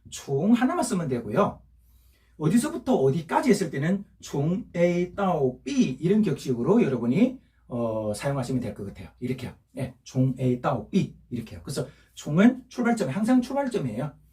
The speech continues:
예, 그다음에 이거는 그저 출발점에 있으니까, 그래서 나는 한국에서 왔다. 여기서는 오늘부터, 끝, 끝은 어디죠? 내일이잖아요. 그래서 오늘부터 내일까지 비가 내린다. 그래서 从今天到明天下雨.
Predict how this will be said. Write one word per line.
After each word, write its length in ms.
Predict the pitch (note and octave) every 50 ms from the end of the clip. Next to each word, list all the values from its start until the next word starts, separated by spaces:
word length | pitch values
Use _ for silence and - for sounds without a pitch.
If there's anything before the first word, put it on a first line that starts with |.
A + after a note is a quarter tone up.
| _ _ _ _ - -
예, 220 | D3 C3 - - - - _ _ _ _
그다음에 220 | - D#3+ G3+ G3+
이거는 320 | F3 D#3 F3 G3+ B3 C4 -
그저 200 | - F3 A3 G#3
출발점에 460 | - - - E4+ - - D#4 B3 G#3+
있으니까, 500 | F3+ D#3+ - D#3+ C#3+ B2+ B2+ B2+ G#2+ - _
그래서 200 | - D#3 C#3+ D#3+
나는 260 | C#3+ D#3 B2 E3 G3
한국에서 420 | F#3+ - D#4 D#4+ F4+ F4+ F4 - -
왔다. 320 | B2+ B2 - - - - - _ _ _ _ _ _ _ -
여기서는 540 | E3 F#3+ G3 F#3+ - F3+ F#3 A#3 C4 - - - _
오늘부터, 760 | - G#3+ C4 C#4 B3+ G3+ - G3 G3+ - - F#3+ - - - _ _ _ _ _ _ _ _ _
끝, 220 | - A#3+ A#3+ - -
끝은 280 | D#4 D4+ B3 D#4 B3 D#3
어디죠? 340 | B2+ B2 B2+ F#3+ A#3 -
내일이잖아요. 500 | - - E3+ F3 C#3 B2 - G2 F#2 E2+ -
그래서 180 | - B2+ F3
오늘부터 440 | E3 F#3 A3+ A3+ - - - E3+ -
내일까지 840 | C3 D3+ G3 A#3+ A#3+ A3 - F3 E3+ F3 - G3+ C4 D#4 - - _ _ _ _ _ _
비가 300 | - - B2+ B2+ F3+ A3
내린다. 460 | A#3+ A3+ F3+ D3 B2+ A#2 A2+ G#2 G2+ F#2+
그래서 220 | A2 A2+ B2+ A#2+
从今天到明天下雨. 2500 | - - C3 C#3 D3+ E3 D#3+ - F3+ F3 F3 D#3+ - E3 E3 D#3+ E3 E3 - _ _ _ _ - C#3 B2 A#2+ A#2+ B2 A#2+ B2 C#3 - - - F3 F3+ F#3+ G3+ G#3 - - _ - - A3+ - - A2+ F2+ D#2